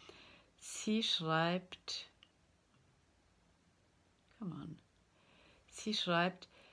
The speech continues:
"Mein Ziel war eigentlich, eine konkrete Lösung für Kontakte mit dem Vater zu finden." Und sagt dann, vielleicht hätte ich die Mutter einfach mal nach ihrem Ziel fragen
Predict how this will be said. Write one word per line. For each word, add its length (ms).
"Mein 400
Ziel 400
war 220
eigentlich, 640
eine 200
konkrete 760
Lösung 720
für 180
Kontakte 720
mit 160
dem 220
Vater 580
zu 140
finden." 640
Und 160
sagt 260
dann, 140
vielleicht 480
hätte 200
ich 60
die 100
Mutter 300
einfach 380
mal 180
nach 160
ihrem 360
Ziel 340
fragen 560